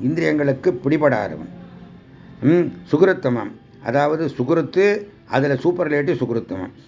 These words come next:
அதாவது நல்லதையே பேசி, நல்லதையே நினைத்து, நல்லதையே செய்யக்கூடியவர்கள் வந்து சுகிருத்து. அதை எதையும் எதிர்பார்க்காம, <clears throat>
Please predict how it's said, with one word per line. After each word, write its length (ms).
அதாவது 560
நல்லதையே 540
பேசி, 380
நல்லதையே 680
நினைத்து, 420
நல்லதையே 500
செய்யக்கூடியவர்கள் 760
வந்து 280
சுகிருத்து. 500
அதை 180
எதையும் 340
எதிர்பார்க்காம, 600
<clears throat> 380